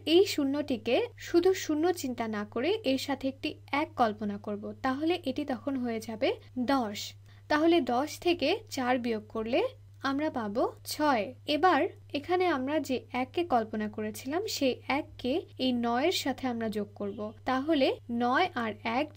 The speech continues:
যোগ হয়ে এটা হয়ে যাবে দশ। এবার এই শূন্যটিকে আমরা আগের বারের মতোই এর পাশে একটি এক কল্পনা করে এটিকে ধরে নেব দশ।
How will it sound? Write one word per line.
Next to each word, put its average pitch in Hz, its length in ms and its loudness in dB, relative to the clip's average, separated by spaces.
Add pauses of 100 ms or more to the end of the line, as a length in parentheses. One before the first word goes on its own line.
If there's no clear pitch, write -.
যোগ 226 160 -2 (140)
হয়ে 226 220 0 (220)
এটা 285 220 0
হয়ে 254 260 -2
যাবে 214 300 -2 (260)
দশ। 208 220 0 (420)
এবার 247 260 4 (340)
এই 359 80 8 (120)
শূন্যটিকে 247 640 0 (220)
আমরা 247 220 2 (180)
আগের 269 220 2
বারের 302 300 4
মতোই 233 360 0 (180)
এর 262 240 6
পাশে 233 260 0 (180)
একটি 254 180 -6 (200)
এক 277 160 0
কল্পনা 247 440 -2 (100)
করে 254 160 2 (240)
এটিকে 269 280 -2
ধরে 233 280 -2
নেব 233 180 -6 (400)
দশ। 208 220 4